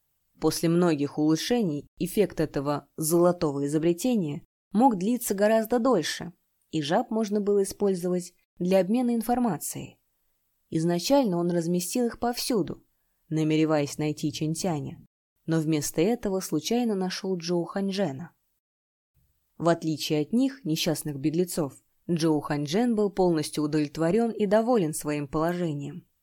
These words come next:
Глядя на то, в каком приподнятом настроении он находился,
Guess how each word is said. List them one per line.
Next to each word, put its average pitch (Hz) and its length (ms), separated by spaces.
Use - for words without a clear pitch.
Глядя 160 440
на 165 140
то, 170 160
в 156 120
каком 170 380
приподнятом 151 720
настроении 156 640
он 147 140
находился, 180 760